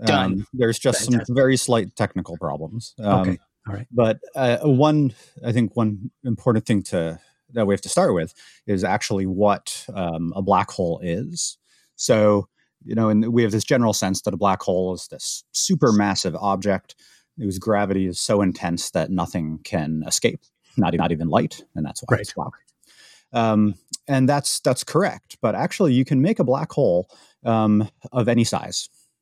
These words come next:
Speaker 2: that you want. Um,
Speaker 1: Any size.
Speaker 2: any size. The natural process that makes them is collapsing stars. So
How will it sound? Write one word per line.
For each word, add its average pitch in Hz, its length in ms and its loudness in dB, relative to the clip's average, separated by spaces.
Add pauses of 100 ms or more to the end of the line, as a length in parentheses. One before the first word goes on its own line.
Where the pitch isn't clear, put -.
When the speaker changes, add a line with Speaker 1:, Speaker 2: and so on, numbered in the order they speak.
(280)
Speaker 2:
that - 140 2
you 78 80 -2
want. - 260 -12 (720)
Um, 80 240 0
Speaker 1:
Any 151 160 6
size. 98 220 -6 (540)
Speaker 2:
any 117 140 0
size. - 260 -8
The 120 80 2
natural 131 400 2
process 120 440 -2
that 85 140 -4
makes 98 340 -2
them 190 340 2
is 104 160 -2
collapsing 92 540 -4
stars. 82 600 -4 (300)
So 98 480 2